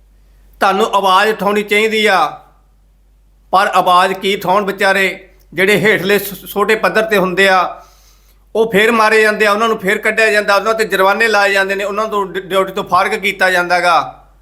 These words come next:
ਜਿਹੜੇ ਵੱਡੇ, ਵੱਡੇ ਨੇ ਜਿਹੜੇ, ਤੇ ਜੇ ਉਹਨਾਂ ਨੂੰ ਜਿਹੜਾ ਉਹ ਆਪ ਦੇ ਜਿਹੜੇ ਉੱਥੇ ਭੇਜਦੇ ਨੇ ਸ਼੍ਰੋਮਣੀ ਕਮੇਟੀ ਦੇ ਗੁਰਦੁਆਰਿਆਂ ਦੇ ਵਿੱਚ, ਉਹਨਾਂ ਤੋਂ ਪਰਚੀ ਨਹੀਂ ਲੈਤੀ ਜਾਂਦੀ। ਜਿਹੜੇ ਆਮ ਜਿਹੜੇ ਢਾਡੀ ਨੇ ਜਾਂ ਛੋਟੇ ਆਪਾਂ ਕਹਿ ਲਈਏ, ਚੱਲ ਇੱਕ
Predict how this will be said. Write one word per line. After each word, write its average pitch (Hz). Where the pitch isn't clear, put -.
ਜਿਹੜੇ 196
ਵੱਡੇ, 190
ਵੱਡੇ 180
ਨੇ 208
ਜਿਹੜੇ, 196
ਤੇ 196
ਜੇ 185
ਉਹਨਾਂ 196
ਨੂੰ 208
ਜਿਹੜਾ 202
ਉਹ 196
ਆਪ 170
ਦੇ 196
ਜਿਹੜੇ 202
ਉੱਥੇ 196
ਭੇਜਦੇ 185
ਨੇ 190
ਸ਼੍ਰੋਮਣੀ 180
ਕਮੇਟੀ 180
ਦੇ 190
ਗੁਰਦੁਆਰਿਆਂ 175
ਦੇ 180
ਵਿੱਚ, 175
ਉਹਨਾਂ 196
ਤੋਂ -
ਪਰਚੀ -
ਨਹੀਂ 185
ਲੈਤੀ 165
ਜਾਂਦੀ। 131
ਜਿਹੜੇ 196
ਆਮ 202
ਜਿਹੜੇ 214
ਢਾਡੀ 180
ਨੇ 190
ਜਾਂ 180
ਛੋਟੇ 180
ਆਪਾਂ 208
ਕਹਿ 175
ਲਈਏ, 196
ਚੱਲ 180
ਇੱਕ 180